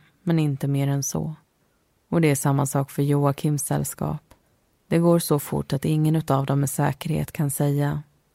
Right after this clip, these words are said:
"Ja, det var de tre." Åklagaren har lagt fram ett antal åtalspunkter.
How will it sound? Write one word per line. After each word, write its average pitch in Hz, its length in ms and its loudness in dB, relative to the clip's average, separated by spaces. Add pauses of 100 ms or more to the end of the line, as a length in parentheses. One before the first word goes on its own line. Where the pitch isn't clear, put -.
(100)
"Ja, 147 380 2 (260)
det 165 120 2
var 135 300 2
de 135 360 -2
tre." - 380 -6 (840)
Åklagaren 147 720 2
har 156 100 2
lagt 160 240 0
fram 143 200 0
ett 139 140 -2
antal 143 440 0
åtalspunkter. 151 1040 -4